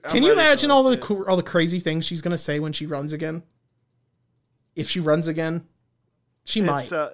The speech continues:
Speaker 1: yeah.
Speaker 2: There's a chance she might, and we're gonna get even worse songs this time. <laughs> We're gonna get, like,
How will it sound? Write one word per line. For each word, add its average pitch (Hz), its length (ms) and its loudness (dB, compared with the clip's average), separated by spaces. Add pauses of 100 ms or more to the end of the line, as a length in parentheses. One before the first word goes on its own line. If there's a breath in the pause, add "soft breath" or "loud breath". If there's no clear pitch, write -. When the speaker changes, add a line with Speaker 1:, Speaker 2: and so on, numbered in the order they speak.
Speaker 1:
yeah. 151 300 -8 (440)
Speaker 2:
There's 302 180 4
a - 60 -2
chance 247 400 0
she 226 220 -2
might, 175 400 2
and 151 200 -2
we're 180 140 0
gonna 202 240 2
get 165 420 -2
even 185 420 -4
worse 143 280 -6
songs 151 440 -4
this 175 180 -4
time. 202 360 -4 (320)
<laughs> - 880 -20
We're 220 180 4
gonna 262 240 2
get, 214 240 0
like, 185 420 4